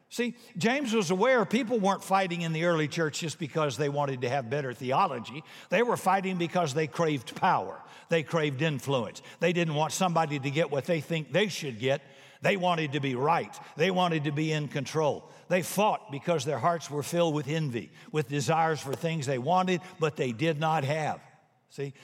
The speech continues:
sometimes when you feel frustrated at another person, if you're honest, it's because they have something you don't. Maybe they're a little more talented than you are, or more successful than you are. Yeah, which is why we have this envy issue.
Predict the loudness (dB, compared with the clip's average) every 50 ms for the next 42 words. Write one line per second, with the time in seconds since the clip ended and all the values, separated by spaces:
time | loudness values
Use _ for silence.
0 | -20 -20 -6 -2 0 0 0 2 2 2 2 2 0 -2 -6 -6 -6 -4 -4 -4
1 | -4 -2 -2 -2 -2 -2 -4 -4 -4 -4 -4 -2 -2 -2 -2 -2 -4 -4 -4 -4
2 | -4 -4 -4 -4 -4 -4 -6 -4 -4 -4 -4 -4 -6 -8 -8 -8 -8 -8 -8 -4
3 | -2 0 0 0 0 -2 -6 -10 -12 -18 -20 _ _ _ -20 -18 -8 -4 -4 -4
4 | -4 -6 -6 -2 -2 -2 -2 0 -2 -2 0 0 -2 -2 -2 -2 -4 -4 -4 -4
5 | -4 -4 -2 0 0 0 0 -2 -4 -12 -18 -20 -20 _ _ _ _ -10 -4 -2
6 | 0 0 2 2 2 4 4 4 4 4 2 2 2 2 2 0 0 0 0 0
7 | 2 2 2 2 0 0 0 -2 -4 -2 -2 -4 -2 -2 -2 -2 0 -2 -2 -4
8 | -6 -10 -16 -20 -8 -2 0 0 0 2 2 2 2 0 -2 -4 -4 -2 0 0
9 | 0 0 -2 -2 -2 -2 -2 -2 -2 -2 -2 -2 -2 -2 -4 -4 -6 -8 -12 -16
10 | -20 _ _ _ _ -6 -6 -6 -6 -8 -14 -20 -8 -4 -4 -2 -2 -2 -2 -2
11 | 0 0 0 0 0 0 0 0 0 0 0 -2 -4 -4 -4 -2 -2 -2 0 -2
12 | -2 -4 -4 -4 -4 -4 -4 -6 -8 -10 -10